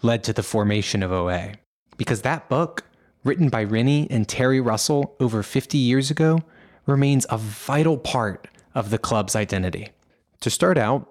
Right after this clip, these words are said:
the book is an incredible exploration of California and the American West, full of essays,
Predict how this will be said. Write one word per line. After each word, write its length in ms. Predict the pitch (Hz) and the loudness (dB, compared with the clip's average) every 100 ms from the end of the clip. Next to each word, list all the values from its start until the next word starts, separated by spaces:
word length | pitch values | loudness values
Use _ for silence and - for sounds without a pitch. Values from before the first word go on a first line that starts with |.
| - 135 | -14 -6
the 120 | 120 | -4
book 340 | 160 185 - - | 2 0 0 -2
is 100 | 113 | 0
an 80 | 113 | 0
incredible 840 | 107 - - - 120 123 107 101 | -2 -6 -10 -2 0 0 0 -2
exploration 720 | 95 - 104 95 92 - 82 | -2 -2 0 0 0 -2 -4
of 140 | 82 | -4
California 800 | - 107 107 95 101 95 95 110 - - _ | -4 -2 0 -2 -2 0 0 -2 -4 -14 _
and 120 | 117 104 | -2 0
the 80 | |
American 480 | 98 95 95 - 95 | 2 2 0 -2 -4
West, 540 | 85 80 - - - - _ - _ - | -4 -6 -8 -8 -10 -20 _ -20 _ -6
full 220 | 117 98 | -2 -2
of 100 | - _ - | -4 _ -4
essays, 760 | 131 - 127 110 104 98 - | -4 -2 0 0 0 -2 -6